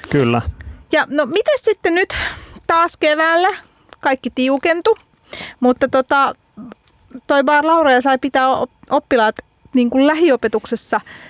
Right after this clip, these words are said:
Speaker 2: siellä teillä, vaikkakin ravintola meni ulkopuolisilta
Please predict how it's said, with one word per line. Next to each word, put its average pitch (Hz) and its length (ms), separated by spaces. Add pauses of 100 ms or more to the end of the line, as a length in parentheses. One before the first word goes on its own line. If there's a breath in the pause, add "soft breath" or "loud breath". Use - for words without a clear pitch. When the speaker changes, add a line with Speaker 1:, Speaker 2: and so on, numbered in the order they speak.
Speaker 2:
siellä 226 360 (220)
teillä, 226 340 (580 loud breath)
vaikkakin 240 760
ravintola 247 400
meni 240 220
ulkopuolisilta 240 600